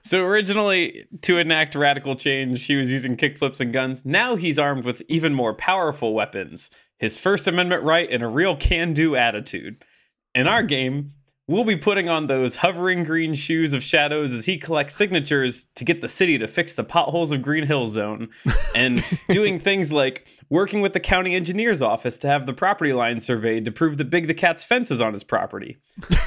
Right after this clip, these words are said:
Speaker 1: He'll also be petitioning our post office to stay open over the lunch hour because those are our taxes paying their salary, and I deserve to have the right to mail a letter out at twelve thirty P M on a Monday if I want to, dang it. <laughs> Also,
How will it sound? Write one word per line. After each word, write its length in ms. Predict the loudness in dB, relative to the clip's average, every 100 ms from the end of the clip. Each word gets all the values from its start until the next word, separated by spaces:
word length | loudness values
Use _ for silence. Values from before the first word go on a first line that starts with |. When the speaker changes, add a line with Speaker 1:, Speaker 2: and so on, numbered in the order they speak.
| 2
Speaker 1:
He'll 100 | 2
also 320 | 2 2 0
be 140 | 2 2
petitioning 580 | 2 0 0 0 2
our 120 | 2 2
post 340 | 2 0 2
office 400 | 2 4 0 0
to 120 | -2
stay 200 | 0 2
open 300 | 2 0 2
over 220 | 0 2 0
the 80 |
lunch 320 | 0 0 2 2
hour 240 | 2 0
because 300 | 0 2 2
those 220 | 2 2
are 80 | 2
our 140 | 2
taxes 460 | 2 2 2 -2 -6
paying 320 | 0 0 0
their 120 | -2
salary, 540 | 0 0 2 0 -4 -6 -12 -2
and 100 | 2
I 80 | 2
deserve 380 | 2 2 2 2
to 80 |
have 100 | 0
the 100 | 2
right 200 | 2 2
to 100 | 2
mail 240 | 2 2 2
a 20 |
letter 280 | 2 2 2
out 100 | 2
at 100 | 0
twelve 300 | 0 0 2
thirty 280 | 0 2 0
P 260 | 0 2
M 160 | 2 2
on 100 | 0
a 60 |
Monday 340 | 2 0 2 0
if 100 | 2
I 120 | 2
want 280 | 2 0 -2
to, 180 | -2 -2
dang 300 | 2 2 2
it. 100 | 2 0
<laughs> 40 | -2 -10 -16 -4 -2 -2 -6 -4 2
Also, 680 | 2 2 0 0 2 0